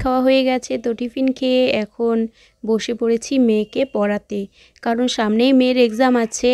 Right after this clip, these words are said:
এক তারিখ থেকে, তো সেই জন্যেই মেয়েকে পড়াতে বসে গেছি। তো মেয়েকে লেখা দিচ্ছি, মেয়ে লিখছে,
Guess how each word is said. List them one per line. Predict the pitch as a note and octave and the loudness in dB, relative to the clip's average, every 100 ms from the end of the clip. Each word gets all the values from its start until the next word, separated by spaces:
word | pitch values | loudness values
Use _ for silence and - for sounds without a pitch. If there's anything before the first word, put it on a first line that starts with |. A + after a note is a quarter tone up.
| A#3 | 2
এক | G#3+ - | -2 -4
তারিখ | A3 A3+ - | -4 -4 -4
থেকে, | A3 A3 A#3+ D#4 - - _ - | -6 -2 -2 -2 -4 -20 _ -2
তো | A3+ G#3+ | -2 0
সেই | A3+ G#3+ | 0 0
জন্যেই | A#3+ A#3 A#3+ B3 C4 - _ _ | -2 0 2 2 0 -4 _ _
মেয়েকে | A3 A3 G#3+ - A3+ A3+ A3+ B3 - - - - | -2 0 0 -4 -2 0 0 -2 -6 -8 -10 -4
পড়াতে | G#3+ A3+ C4+ | -2 -2 0
বসে | C4 B3+ C4 | 0 0 0
গেছি। | B3+ B3 - F4+ A#4+ _ | 0 -2 -2 -2 -2 _
তো | A3+ G#3+ G#3+ A3 | -2 0 2 2
মেয়েকে | A3 A3+ A3 - A#3 A#3 B3+ _ A#3 | 2 0 -2 -2 0 0 -2 _ -2
লেখা | A#3 A#3 C4+ A#3 | -2 0 -2 0
দিচ্ছি, | A3 - - B3+ A#4 - - - _ _ A3 | -2 -4 -2 -2 -2 -6 -20 -20 _ _ -4
মেয়ে | A3 G#3+ G#3 G#3+ | 0 0 0 0
লিখছে, | A3+ A3+ - - | -2 -4 -8 0